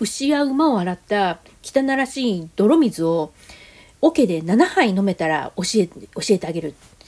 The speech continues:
そういうふうに言うんです。えっと、昔話の本をたくさん作った人で、松谷美代子さんっていう人がいるんですけど、その方が言うにはですね、牛方さんも馬方さんも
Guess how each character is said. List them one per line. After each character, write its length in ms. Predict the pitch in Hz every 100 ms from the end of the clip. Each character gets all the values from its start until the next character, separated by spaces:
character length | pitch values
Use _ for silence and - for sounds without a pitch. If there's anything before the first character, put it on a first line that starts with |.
| _
そ 140 | - 269
う 40 |
い 40 | 254
う 40 |
ふ 80 | 285
う 40 |
に 100 | 208
言 80 | 170
う 20 |
ん 20 | 165
で 100 | 139
す。 180 | - _ _ _ _ _ _ _ _ _ _ _ _
え 120 | - 175
っ 20 |
と、 400 | - 175 165 160 - - _
昔 380 | 214 220 302 349
話 340 | 339 349 311 226
の 80 |
本 240 | 180 208 175
を 60 |
た 160 | 165 175
く 80 | -
さ 180 | - 254
ん 60 |
作 220 | 247 -
っ 20 | 262
た 120 | 190
人 220 | - 190
で、 320 | 180 196 180 - _ -
松 260 | 180 -
谷 280 | - 381 247
美 80 | 254
代 100 | 247
子 120 | 196
さ 180 | 233 254
ん 60 |
っ 20 | 254
て 100 | 202
い 40 |
う 20 |
人 160 | 170 185
が 80 | 165
い 60 |
る 100 | 185
ん 20 |
で 100 | 180
す 80 | 160
け 120 | -
ど、 320 | 165 160 156 165
そ 160 | -
の 100 | 254
方 280 | 294 330 339
が 380 | 220 190 170 160 _ _
言 140 | 214 247
う 20 |
に 100 | 196
は 80 | 151
で 100 | 143
す 100 | -
ね、 300 | 165 240 403 _ - - - _ -
牛 200 | 208 -
方 240 | 277 285
さ 160 | 277 294
ん 100 | 277
も 200 | 294 247
馬 160 | 220
方 220 | 247 247 247
さ 160 | 240
ん 120 | 226
も 460 | 226 233 202 156 147